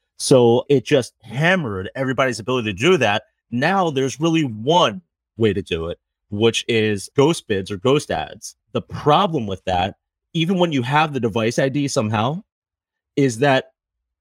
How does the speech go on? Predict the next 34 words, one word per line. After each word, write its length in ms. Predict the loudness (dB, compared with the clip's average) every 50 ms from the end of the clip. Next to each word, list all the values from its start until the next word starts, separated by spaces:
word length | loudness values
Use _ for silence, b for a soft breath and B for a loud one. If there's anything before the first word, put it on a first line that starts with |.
| _ _ _ _
and 220 | -2 0 0 2 4
ghost 260 | 2 2 2 0 0
ads 240 | 2 2 2 0 0
i-, 120 | -4 0 2
is 200 | 0 0 2 0
really 180 | 0 0 2 2
nice 280 | 2 2 2 2 0
because 360 | -4 -4 -2 0 -2 -2 0
you're 140 | -2 -2 -2
dealing 280 | 2 2 2 2 2 -2
with 100 | -4 -4
the 60 | -2
noise 460 | 0 2 2 4 4 2 2 2 0
of 120 | 0 0 2
I 200 | 0 0 0 0
T 180 | -4 -6 -6
T. 380 | -4 -4 -2 -2 0 -2 -4 -4 -6
There's 280 | -4 -2 -2 -2 -2
a 60 | -4
noise 360 | -4 -2 0 0 2 0 0 -2
problem 360 | -2 -2 -2 -2 -2 -4 -6
there, 260 | -6 -6 -6 -8 -10 _ _ _ _
but 80 | 0 2
you're 200 | 2 4 6 6
also 600 | 6 4 2 0 0 0 0 2 0 -2 -4 _ _ _ -6
dealing 420 | 0 0 2 2 2 0 -2 -2 -2
with 240 | 0 0 0 -2 -4 _ _ -2
the 140 | 0 0 0 -2 _ _ _ _
cost 480 | -4 -2 0 0 0 -2 -6 -14 -18 -8 _
issues 380 | -4 -4 -2 -2 -4 -2 -4
of 100 | -6 -8
P 180 | _ -2 -2 -2
S 140 | 0 -2 -4
As, 360 | -6 -6 -8 _ _ -20